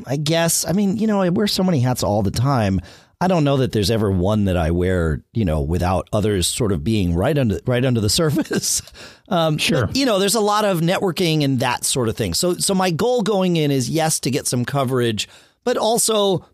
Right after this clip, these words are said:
Speaker 1: meet industry connections, either maintaining, you know, I call it re-, relationship maintenance or relationship development. Uh, and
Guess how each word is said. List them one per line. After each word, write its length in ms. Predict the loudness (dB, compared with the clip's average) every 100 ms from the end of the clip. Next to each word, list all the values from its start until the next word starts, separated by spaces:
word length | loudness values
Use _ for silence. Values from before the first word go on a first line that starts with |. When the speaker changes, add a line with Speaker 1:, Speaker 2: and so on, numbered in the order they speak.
| -4
Speaker 1:
meet 320 | -2 -2 -2
industry 460 | 0 0 0 -2 -2
connections, 720 | 0 0 0 0 2 2 0 -2
either 540 | 0 0 2 0 -2 -2
maintaining, 800 | 0 0 0 0 2 2 2 0
you 80 | 0
know, 100 | 0
I 140 | 0
call 220 | 0 0
it 60 | 0
re-, 260 | 0 -2 -2 -2
relationship 640 | 0 2 0 0 0 0
maintenance 560 | 0 0 0 -2 -2 -2
or 320 | 0 0 0 0
relationship 600 | 0 0 0 -2 -2 -2
development. 580 | 0 0 -2 -6 -12 -16 _
Uh, 320 | -2 0 -2 -4 -8 -18 -20 -12 -4
and 200 | -2